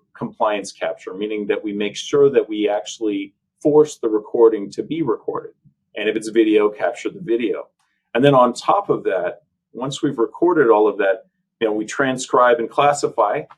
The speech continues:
and we can also look for video cues and audio cues within the audio and video that also can add value and enrich the metadata. Like, is this person lying? Is this person interested? What's the sentiment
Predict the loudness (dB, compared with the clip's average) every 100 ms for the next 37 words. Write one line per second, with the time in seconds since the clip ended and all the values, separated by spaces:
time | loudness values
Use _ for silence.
0 | _ _ _ -4 -2 0 0 -2 0 0
1 | 0 -4 -4 _ -4 -2 0 -2 -4 _
2 | -4 0 4 4 2 -8 -8 -8 -12 -16
3 | -10 -6 -6 -6 0 0 2 -2 -6 -8
4 | -8 -10 -10 -10 -8 -8 -2 -2 -2 -4
5 | -2 -2 0 0 0 -6 _ _ _ _
6 | _ 0 0 2 0 0 -6 -4 -6 -6
7 | -10 _ -4 -2 -2 0 2 2 0 -2
8 | -6 -4 -4 -4 -10 -2 0 0 0 -4
9 | -4 -6 -6 -6 -10 -6 -4 -4 _ -4
10 | -4 -10 -4 -2 -2 -4 -8 -10 -10 -4
11 | -4 -4 -12 -10 -8 -8 -10 -12 -12 -10
12 | -10 -12 -12 -12 -8 -6 -4 -6 -6